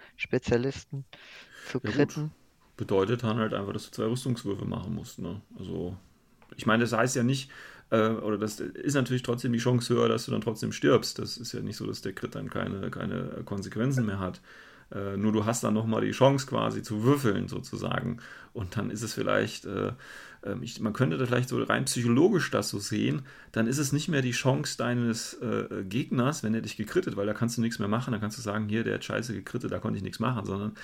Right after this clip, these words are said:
Speaker 2: jetzt kannst du deine eigenen Rüstungswürfe wieder versauen. Also kannst dir quasi selber die Schuld <laughs> geben, wenn deine Figur dann stirbt.
Speaker 1: Ja,
Speaker 2: Ist also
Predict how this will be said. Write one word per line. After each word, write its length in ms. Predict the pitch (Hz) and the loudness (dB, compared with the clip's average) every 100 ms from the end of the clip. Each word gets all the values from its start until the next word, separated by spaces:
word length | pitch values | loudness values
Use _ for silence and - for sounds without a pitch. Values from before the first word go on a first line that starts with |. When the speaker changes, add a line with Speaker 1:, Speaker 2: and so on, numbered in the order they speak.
| - - | -10 -6
Speaker 2:
jetzt 120 | - | 2
kannst 220 | 120 - | 4 6
du 40 | |
deine 200 | 110 107 110 | 4 4 4
eigenen 240 | 139 120 | 4 2
Rüstungswürfe 600 | 110 - 104 101 98 101 | 2 0 0 0 -2 0
wieder 160 | 95 95 | 0 2
versauen. 440 | 95 87 87 87 | 0 0 0 0
Also 160 | 87 92 | -4 -2
kannst 220 | 92 - | 0 0
dir 60 | |
quasi 220 | 95 98 95 | 0 0 2
selber 240 | 95 107 | 4 4
die 80 | 92 | 2
Schuld 240 | - 117 | 4 6
<laughs> 80 | - | 8
geben, 260 | - 131 127 | 6 6 0
wenn 80 | 123 | 0
deine 160 | 101 98 | 0 0
Figur 280 | 101 101 | -2 0
dann 140 | 92 95 | 0 -2
stirbt. 320 | - 98 - - | -6 -6 -6 0
Speaker 1:
Ja, 60 | - | 0
Speaker 2:
Ist 80 | 508 | 2
also 220 | 92 98 | -4 -6